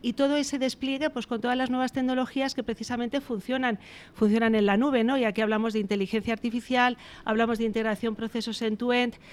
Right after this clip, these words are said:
hablamos también, y esta es la propuesta de innovación de Enable,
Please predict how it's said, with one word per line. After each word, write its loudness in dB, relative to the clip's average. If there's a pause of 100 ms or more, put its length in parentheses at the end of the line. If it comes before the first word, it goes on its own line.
(220)
hablamos 2
también, 2 (340)
y 0
esta 2
es 0
la 2
propuesta -2
de 2
innovación 2
de 2
Enable, 2